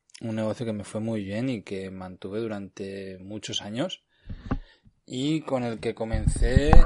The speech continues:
a plantearme la libertad financiera. Hoy vamos a hablar de food trucks,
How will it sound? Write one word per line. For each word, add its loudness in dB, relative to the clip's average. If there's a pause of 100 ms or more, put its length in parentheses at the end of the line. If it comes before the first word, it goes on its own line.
a 2
plantearme 0
la -2
libertad -2
financiera. -6 (1200)
Hoy 12
vamos 12
a 6
hablar 8
de 8
food 4
trucks, -6